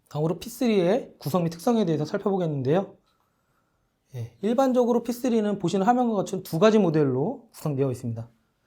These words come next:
왼쪽의 경우 표준형 모델이고요. 오른쪽은 고급형 모델이에요.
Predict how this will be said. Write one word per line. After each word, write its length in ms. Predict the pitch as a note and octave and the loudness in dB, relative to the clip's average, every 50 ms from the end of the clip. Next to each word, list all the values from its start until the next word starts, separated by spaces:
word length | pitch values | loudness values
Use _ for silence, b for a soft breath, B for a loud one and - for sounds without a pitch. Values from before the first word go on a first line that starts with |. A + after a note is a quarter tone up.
| _ _ _ _ _ | _ _ _ _ _
왼쪽의 560 | - D3 F#3 G#3+ G#3+ - B3 A3+ A3+ G#3+ G3+ G3 | -2 0 0 0 2 2 4 6 6 6 4 4
경우 500 | - D#3 D3 D#3 G3 A#3 C4 C#4 C4+ - _ _ _ _ | 2 -2 -2 0 2 0 0 0 -4 -12 _ _ _ _
표준형 520 | - - C4 B3 A#3+ C4+ C4 B3+ A#3+ G#3+ | -6 -4 -4 0 2 2 2 4 2 0
모델이고요. 640 | F#3 D#3+ C#3 C#3+ C#3 B2+ B2 B2 D3 F#3 G3 F#3 b b b b b b _ | 0 -2 -2 -2 -6 -6 -6 -8 -8 -8 -8 -10 b b b b b b _
오른쪽은 480 | C#3+ D3+ F3 F#3+ F3 F#3 D#3+ F3 G#3 | -4 -2 -2 0 0 -2 -2 -2 -4
고급형 400 | G3+ G3+ - C#3+ E3 D#3+ - E3 | -4 -4 -6 -6 -6 -4 -4 -4
모델이에요. 480 | D3+ C#3 A#2+ A#2+ A#2+ A2+ A2 G#2+ G#2+ A2 | -4 -4 -6 -6 -8 -8 -8 -10 -12 -14